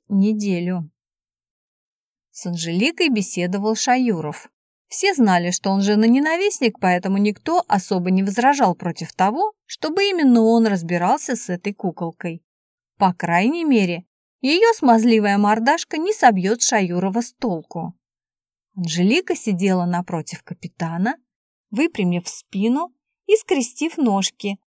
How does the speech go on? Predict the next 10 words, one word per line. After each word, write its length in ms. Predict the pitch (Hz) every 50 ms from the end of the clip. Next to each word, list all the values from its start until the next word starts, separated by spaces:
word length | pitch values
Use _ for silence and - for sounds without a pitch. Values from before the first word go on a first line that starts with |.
| _ _ _
и 80 | 214 214
без 200 | 196 226 208 -
конца 540 | - 202 185 180 175 - - 240 302 415 440 -
перебивала 640 | 320 240 214 180 185 180 170 175 175 202 247 294 294
его 160 | 277 240 214
личными 520 | 190 180 185 180 - - - 208 202 214
вопросами. 840 | 220 233 254 254 247 - 220 175 160 - - 170 165 170 165 - - _ _ _ _ _ _ _ _
Судя 380 | _ - - 311 311 262 233 196
по 140 | - 196 185
всему, 500 | - - - 214 226 247 294 381 415